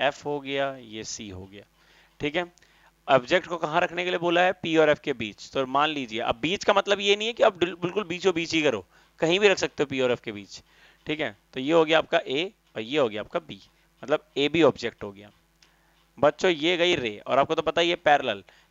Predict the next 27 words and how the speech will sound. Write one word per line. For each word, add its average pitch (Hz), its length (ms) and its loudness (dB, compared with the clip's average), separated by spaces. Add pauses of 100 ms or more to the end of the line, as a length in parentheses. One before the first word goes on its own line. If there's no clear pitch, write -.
Principal 160 380 0
axis 170 260 -2
के 175 80 -4
parallel 165 340 0
कोई 151 260 0
सी 170 120 -6
भी 170 80 -2
रे 165 160 -4
जाएगी, 156 320 -2
कहाँ 117 280 0
से 135 140 -10
गुजरेगी? 131 480 -8 (480)
टकरा 127 280 -2
के 196 180 -8
focus - 500 -6
से 104 120 -12
गुजरेगी। 98 480 -20 (1120)
अब 170 180 6
इसको - 340 -4
आगे 117 200 2
बढ़ाओ, 104 340 -4 (1600)
अब 135 120 4
देखो, 107 300 -4 (1080)
एक 208 280 8
रे 240 180 10
जाएगी 214 360 4
किससे? 170 400 0